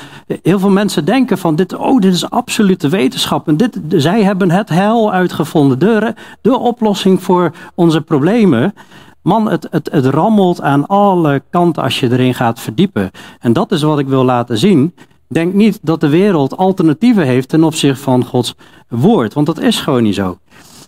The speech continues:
Jeremia zeventien vers negen zegt, "Arglistig is het hart boven alles. Ja, ongeneeslijk is het. Wie zal het kennen?" De oude geestelijke mens, die is ongeneeslijk ziek.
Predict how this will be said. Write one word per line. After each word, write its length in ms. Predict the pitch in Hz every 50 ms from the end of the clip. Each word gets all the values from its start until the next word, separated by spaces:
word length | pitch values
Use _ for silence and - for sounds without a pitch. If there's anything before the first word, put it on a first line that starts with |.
| _ _ -
Jeremia 460 | 143 160 180 190 240 269 254 240 196
zeventien 440 | 147 196 202 208 202 185 - 170 151
vers 120 | 151 135
negen 320 | 147 170 190 190 185 160
zegt, 220 | 151 156 147 - - - - - - - _ _ _
"Arglistig 800 | - 180 214 214 185 - 147 139 147 185 220 208 - 208 180 -
is 120 | 175 156 143
het 120 | 147 -
hart 240 | 123 127 131 127 -
boven 360 | 127 151 190 208 185 175 170
alles. 320 | 151 151 147 135 - -
Ja, 240 | - 151 156 175 - _ _ _
ongeneeslijk 760 | - 240 262 254 214 - 208 180 190 196 202 180 156 143 123 120
is 140 | 120 104
het. 160 | 107 123 135 117
Wie 160 | 170 254 254
zal 180 | 233 220 190
het 140 | 175 160 165
kennen?" 340 | - 175 175 170 131 104 - _ - _ _ _ _ _ _ _ _
De 200 | - 135 143 143 -
oude 340 | - 208 262 262 208 170 151
geestelijke 580 | 156 185 208 226 220 - - 156 135 - 143
mens, 280 | 123 156 208 185 156 131
die 80 | 135
is 140 | 131 151 -
ongeneeslijk 720 | - 226 226 - - 147 135 127 120 113 - - 120 - -
ziek. 340 | - - 110 - - -